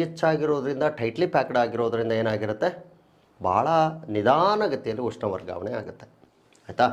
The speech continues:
So next ಉಷ್ಣ ಸಂವಹನ ಅಂತ ಹೇಳಿದಾಗ, ಉಷ್ಣವು ಒಂದು ಬಿಂದುವಿನಿಂದ ಇನ್ನೊಂದು ಬಿಂದುವಿಗೆ ಅಣುಗಳ ಚಲನೆಯಿಂದ ವರ್ಗಾವಣೆ ಆಗುತ್ತೆ. ಸಾಮಾನ್ಯವಾಗಿ ಅಣುಗಳ ಚಲನೆ ಅಂತ ಹೇಳಿದಾಗ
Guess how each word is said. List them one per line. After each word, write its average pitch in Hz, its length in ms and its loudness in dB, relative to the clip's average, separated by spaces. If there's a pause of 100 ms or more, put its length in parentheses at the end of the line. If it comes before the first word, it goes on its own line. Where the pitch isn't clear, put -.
(360)
So 185 100 6
next 190 300 4 (680)
ಉಷ್ಣ 165 400 2
ಸಂವಹನ 185 640 4
ಅಂತ 165 260 2
ಹೇಳಿದಾಗ, 110 340 0 (340)
ಉಷ್ಣವು 208 380 4 (160)
ಒಂದು 202 180 6
ಬಿಂದುವಿನಿಂದ 170 580 6
ಇನ್ನೊಂದು 151 380 4
ಬಿಂದುವಿಗೆ 143 480 2 (680)
ಅಣುಗಳ 185 360 2
ಚಲನೆಯಿಂದ 147 720 -4
ವರ್ಗಾವಣೆ 107 520 2
ಆಗುತ್ತೆ. 87 340 -6 (560)
ಸಾಮಾನ್ಯವಾಗಿ 170 440 6
ಅಣುಗಳ 156 360 4
ಚಲನೆ 131 340 2
ಅಂತ 104 180 0
ಹೇಳಿದಾಗ 95 340 0